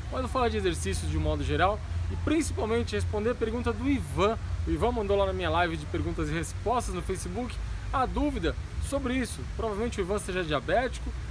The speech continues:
Eu não sei se você é diabético, se você conhece alguém diabético, de repente você pode depois compartilhar esse vídeo com essa pessoa,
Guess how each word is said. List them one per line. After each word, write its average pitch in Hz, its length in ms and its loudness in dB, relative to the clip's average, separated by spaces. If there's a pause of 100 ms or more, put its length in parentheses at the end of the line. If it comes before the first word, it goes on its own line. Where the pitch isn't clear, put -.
(160)
Eu 226 80 -4
não 196 60 0
sei 196 120 -2
se 170 60 -4
você 175 260 0
é 175 60 4
diabético, 151 540 0
se 175 100 -4
você 180 200 -4
conhece 214 580 2
alguém 180 220 0
diabético, 170 500 0
de 233 60 0
repente 233 260 -4
você 254 180 -4
pode 240 240 2
depois 208 360 -2 (280)
compartilhar 196 600 2
esse 170 180 -2
vídeo 160 200 -6
com 165 60 -2
essa 151 140 -4
pessoa, 185 460 -2